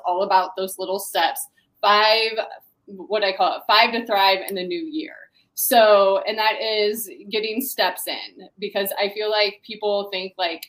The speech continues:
"Oh my gosh, I need to, like, do this big workout program to get healthy or to, to lose whatever weight," if that's what their goal is.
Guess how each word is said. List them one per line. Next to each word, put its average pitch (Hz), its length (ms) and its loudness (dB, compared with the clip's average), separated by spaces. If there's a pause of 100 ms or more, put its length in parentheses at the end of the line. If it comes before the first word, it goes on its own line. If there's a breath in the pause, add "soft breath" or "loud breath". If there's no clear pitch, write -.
(300)
"Oh 185 60 -8
my 190 100 -8
gosh, 180 300 0 (100)
I 190 120 -4
need 190 180 -8
to, 196 160 -8
like, 180 260 -6
do 185 200 -10
this 185 240 -8
big 175 260 -8
workout 175 500 -6
program 165 600 -10
to 180 180 -8
get 170 320 -6
healthy 160 560 -4
or 160 460 -6
to, 156 460 -6 (500 loud breath)
to 269 180 2
lose 254 320 0
whatever 208 440 2
weight," 185 340 2
if 185 140 -8
that's 180 260 0
what 185 100 -10
their 180 160 -8
goal 170 360 -4
is. 156 420 -6